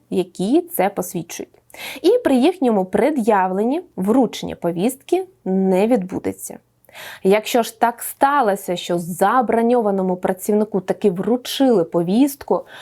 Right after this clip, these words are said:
то з документами, які підтверджують бронювання,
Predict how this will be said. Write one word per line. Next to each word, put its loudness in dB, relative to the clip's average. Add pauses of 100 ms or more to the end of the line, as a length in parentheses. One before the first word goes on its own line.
(140)
то 2
з -4
документами, 0
які -6 (160)
підтверджують 0
бронювання, 2